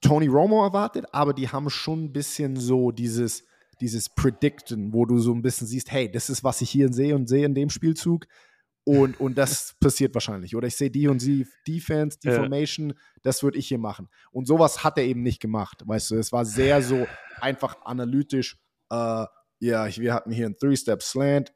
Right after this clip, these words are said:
Speaker 1: sehr guter Pass und der Defense-End hat seinen Job gemacht, was auch immer, weißt schon, einfach so
Speaker 2: Ja,
Speaker 1: bup, bup,
Speaker 2: ja,
Speaker 1: bup, genau,
Speaker 2: ja.
Speaker 1: was er gesehen hat, statt das so, so, so, es war nicht super flüssig, würd ich jetzt mal sagen.
Speaker 2: Okay.
Speaker 1: Aber
Speaker 2: Ja, also, da bin ich aber gespannt, ob sich das verändert, weil,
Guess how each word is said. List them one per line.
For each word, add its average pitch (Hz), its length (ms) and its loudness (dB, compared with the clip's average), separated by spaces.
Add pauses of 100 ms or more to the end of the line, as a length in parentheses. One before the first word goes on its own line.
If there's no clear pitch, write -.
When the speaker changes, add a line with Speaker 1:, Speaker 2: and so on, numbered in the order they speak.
Speaker 1:
sehr 117 300 0
guter 117 280 -2
Pass 131 500 2 (380)
und 110 420 -2 (280)
der 113 80 -2
Defense-End 113 880 -2 (280)
hat 117 320 -6
seinen 113 200 0
Job 127 220 4
gemacht, 120 320 -2
was 139 180 4
auch 139 80 2
immer, 117 200 0
weißt 131 120 2
schon, 117 120 -6
einfach 123 260 -4
so - 120 -4
Speaker 2:
Ja, 120 120 6
Speaker 1:
bup, 113 120 6
bup, 113 100 8
Speaker 2:
ja, 113 60 8 (100)
Speaker 1:
bup, - 120 -8
genau, 135 280 2
Speaker 2:
ja. 117 80 6
Speaker 1:
was - 140 2
er 123 100 -4
gesehen 123 340 -4
hat, 123 100 -6
statt 110 160 -10
das 113 180 -8
so, 113 240 -4 (460)
so, 113 280 -2
so, 113 240 -2
es 127 160 -2
war 147 120 6
nicht 156 160 2
super 131 360 2
flüssig, 107 500 0
würd 95 140 -12
ich 92 40 -16
jetzt - 180 -20
mal 92 120 -16
sagen. 69 240 -20 (640)
Speaker 2:
Okay. 104 420 -4
Speaker 1:
Aber 131 320 4
Speaker 2:
Ja, 113 60 4
also, 127 360 4 (560)
da 127 80 4
bin 143 140 6
ich 170 80 6
aber 151 140 6
gespannt, 156 360 2
ob 135 120 -2
sich 131 100 -4
das 131 200 0
verändert, 127 440 4
weil, 104 460 6